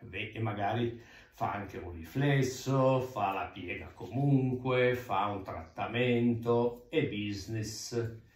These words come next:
Se invece gli tagli via tutti quei capelli,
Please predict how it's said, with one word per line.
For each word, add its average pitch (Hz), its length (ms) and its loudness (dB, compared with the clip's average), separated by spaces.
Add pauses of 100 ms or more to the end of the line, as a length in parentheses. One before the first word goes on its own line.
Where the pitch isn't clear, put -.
(840)
Se - 260 -4
invece - 760 -2 (1800)
gli 98 220 -12
tagli 110 360 -4
via 117 280 0 (100)
tutti 117 220 0
quei 110 140 -2
capelli, - 420 -8